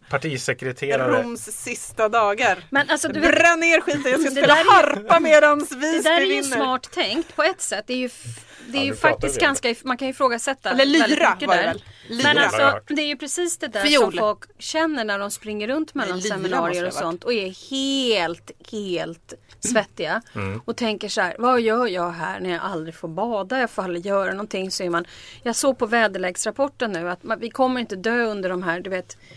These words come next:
Speaker 3: du vet när det är sådär trettio grader varmt de där somrarna som har varit, när man står i den där panelen och undrar, "Jag kanske svimmar snart."
Speaker 2: <laughs> Så
Speaker 3: Du vet,
Speaker 2: kommer det
Speaker 3: man
Speaker 2: inte
Speaker 3: får
Speaker 2: bli.
Speaker 3: den här känslan liksom, så att det kan ändå vara så att jag liksom däckar nu.
Speaker 2: Mm. Så kommer det inte bli.
Speaker 3: Nej, det ska tydligen bli bara tjugo grader.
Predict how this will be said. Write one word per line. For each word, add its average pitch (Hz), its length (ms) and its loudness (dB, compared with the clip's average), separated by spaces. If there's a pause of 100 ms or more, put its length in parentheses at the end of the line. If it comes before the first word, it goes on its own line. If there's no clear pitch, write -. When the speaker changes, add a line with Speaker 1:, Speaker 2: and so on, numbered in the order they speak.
(160)
Speaker 3:
du 240 80 -6
vet 226 100 -2
när 269 80 0
det 269 60 2
är 240 40 -2
sådär 202 240 0
trettio 214 400 -6
grader 202 240 -4
varmt 294 340 2
de 208 140 -8
där 165 80 -2
somrarna 170 480 -6
som 185 160 -10
har 165 80 -4
varit, 170 320 -4
när 190 80 -10
man 190 160 -4
står 214 260 -2
i - 20 0
den 202 60 -6
där 185 80 -4
panelen 185 400 -4
och 233 60 -8
undrar, 190 240 -4
"Jag 196 180 -4
kanske 233 320 -6
svimmar 240 460 -2
snart." - 320 -8
Speaker 2:
<laughs> - 60 -4 (480)
Så - 120 -14
Speaker 3:
Du - 60 -2
vet, 233 40 0
Speaker 2:
kommer 233 80 0
det 262 60 2
Speaker 3:
man 254 80 2
Speaker 2:
inte - 60 -6
Speaker 3:
får 285 80 4
Speaker 2:
bli. 247 60 2
Speaker 3:
den 254 40 0
här 214 100 2
känslan 214 640 -4
liksom, 170 340 -8
så 202 120 -6
att 160 220 -6 (240)
det 220 100 -10
kan 311 300 0
ändå 202 220 -4
vara 170 200 -2
så 185 140 -6
att 165 180 -4
jag 156 160 -2
liksom 165 340 -8 (220)
däckar - 400 -4
nu. 226 280 -8
Speaker 2:
Mm. 185 280 -8 (260)
Så 254 100 -2
kommer 247 160 0
det - 20 2
inte 170 140 -4
bli. 160 120 -6
Speaker 3:
Nej, 269 320 2
det 254 100 -8
ska 277 180 -10
tydligen 262 300 -4
bli 247 120 0
bara 226 220 0
tjugo 220 320 -4
grader. 220 480 -6